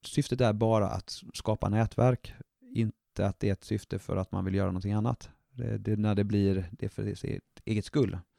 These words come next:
Och jag tror jag minns det mer också när jag var student och framförallt då på industriell ekonomi, att det var mycket prat om det här nätverk och fokus på nätverk.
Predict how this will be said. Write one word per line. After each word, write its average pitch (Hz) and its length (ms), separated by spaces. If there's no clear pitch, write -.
Och 104 640
jag 110 220
tror 127 180
jag 110 160
minns 117 400
det 117 100
mer 117 340
också 117 260
när 107 200
jag 104 140
var 101 200
student 110 680
och 95 200
framförallt 98 560
då 95 180
på 95 180
industriell 95 340
ekonomi, 92 360
att 87 100
det 95 60
var 95 100
mycket 101 300
prat 101 260
om 92 100
det 90 60
här 90 100
nätverk 87 500
och 85 120
fokus 90 300
på - 80
nätverk. 90 420